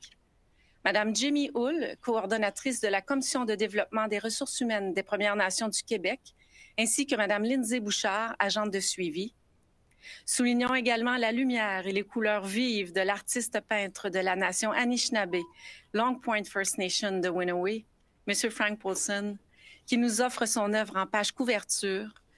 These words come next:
ainsi que le talent de la jeune graphiste abénakise, Madame Megan Hébert Lefebvre, de l'agence Niaka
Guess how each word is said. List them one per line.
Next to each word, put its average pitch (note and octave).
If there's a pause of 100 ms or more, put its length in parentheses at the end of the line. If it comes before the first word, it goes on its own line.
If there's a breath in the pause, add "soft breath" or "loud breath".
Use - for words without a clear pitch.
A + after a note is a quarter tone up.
(260 loud breath)
ainsi A#3+
que C4+
le A3
talent A#3+
de G3
la F#3+
jeune A3
graphiste A#3
abénakise, G3+
Madame F#3+
Megan A#3
Hébert F#3+
Lefebvre, F#3+ (360 loud breath)
de G#3
l'agence G#3
Niaka C4